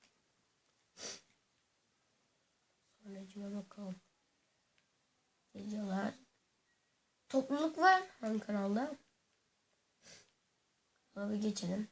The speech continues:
Ana sayfaya bir gir. Lavlar üstünde yarış. Enes Batur. Ondan sonra işte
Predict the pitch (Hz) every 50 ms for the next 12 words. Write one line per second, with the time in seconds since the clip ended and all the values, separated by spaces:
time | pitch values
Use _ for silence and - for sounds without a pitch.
0 | - _ _ _ _ _ _ - _ - - 190 202 208 202 - - 202 196 196
1 | - 208 208 202 185 185 185 196 - - _ _ _ _ _ _ _ _ _ _
2 | _ _ _ _ _ _ _ _ _ _ _ _ _ _ _ _ _ _ _ _
3 | _ _ _ _ _ _ _ _ _ _ _ _ _ _ _ _ _ _ _ _
4 | _ _ _ _ _ _ _ _ _ _ _ _ _ _ _ _ _ _ _ _
5 | _ _ _ _ _ _ 180 185 196 196 202 208 220 233 233 214 202 - - -
6 | 208 220 214 214 220 214 202 196 190 185 185 - - - - _ _ _ _ _
7 | - 196 208 208 208 226 220 214 214 202 - 190 175 185 202 190 - - 208 202
8 | 214 214 220 214 214 202 - 214 208 202 202 - 196